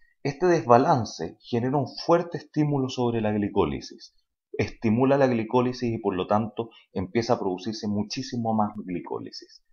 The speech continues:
Al haber más glicólisis, justamente, ¿qué pasa? Empieza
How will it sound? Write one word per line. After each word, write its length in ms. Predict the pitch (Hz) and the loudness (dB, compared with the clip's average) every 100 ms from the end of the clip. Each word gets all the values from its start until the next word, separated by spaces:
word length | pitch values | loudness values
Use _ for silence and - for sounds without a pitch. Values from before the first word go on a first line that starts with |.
| _ _ | _ _
Al 140 | - 117 | 4 8
haber 240 | 131 151 | 8 6
más 140 | 151 | 0
glicólisis, 800 | 139 143 147 143 82 - 95 - - - - _ _ | -2 2 6 6 4 -4 -10 -12 -18 -20 -20 _ _
justamente, 760 | 131 127 123 127 123 127 143 - | -8 -2 0 2 0 -2 -4 -2
¿qué 100 | 135 | 4
pasa? 400 | 92 80 107 - - _ _ _ _ | 4 4 -2 -6 -12 _ _ _ _
Empieza 640 | - 101 - 120 123 127 | -4 -2 2 2 2 0